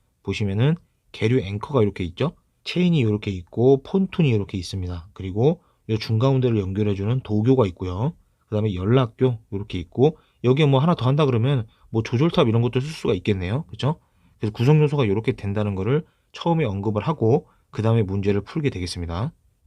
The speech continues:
부장교의 제작 시 고려사항을 보시면은 각형 선형 제작 검토를 한다. 그다음에 함선의 선수나 선미가 하부 안정성을 확보하는지,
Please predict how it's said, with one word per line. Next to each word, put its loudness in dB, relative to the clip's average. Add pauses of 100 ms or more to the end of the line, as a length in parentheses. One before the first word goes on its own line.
부장교의 2
제작 0
시 -2
고려사항을 0
보시면은 -2 (360)
각형 0
선형 2
제작 -4
검토를 -2
한다. -4 (100)
그다음에 -8
함선의 2 (300)
선수나 0
선미가 0
하부 0
안정성을 0
확보하는지, -2